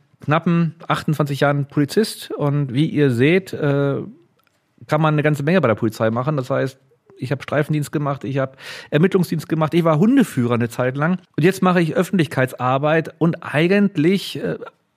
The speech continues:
Video bei der Polizei. Und jetzt, wo der Thomas mit der Idee kam, einen Podcast hier zu machen, habe ich gesagt, okay,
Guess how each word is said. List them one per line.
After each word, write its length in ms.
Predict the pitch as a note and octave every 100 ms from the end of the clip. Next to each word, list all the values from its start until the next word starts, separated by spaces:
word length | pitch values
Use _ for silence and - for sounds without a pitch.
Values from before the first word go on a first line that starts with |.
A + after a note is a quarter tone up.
| -
Video 400 | C#3 A#3 G#3+ G2
bei 140 | G2+
der 100 | F#2
Polizei. 560 | F#2+ F2+ F#2 - F2 A2+ - _ _ _ _ _ _ _ _
Und 80 | C3
jetzt, 160 | B2 C3
wo 40 |
der 80 | B2+
Thomas 380 | - C#3+ C3+ - - - -
mit 80 | A#2+
der 100 | B2+
Idee 240 | B2 C3+
kam, 640 | C3 D3 C3 C3 A2 B2+ G#2
einen 120 | B2 A#2
Podcast 600 | D#3+ - D3 C#3 - - - _ -
hier 240 | C#3+ C#3
zu 140 | - C3+
machen, 460 | B2+ A#2+ B2+ A2 - - - _
habe 140 | A#2+
ich 80 | A2+
gesagt, 320 | A#2+ A#2 A2
okay, 380 | G2+ A2+ A2 A2+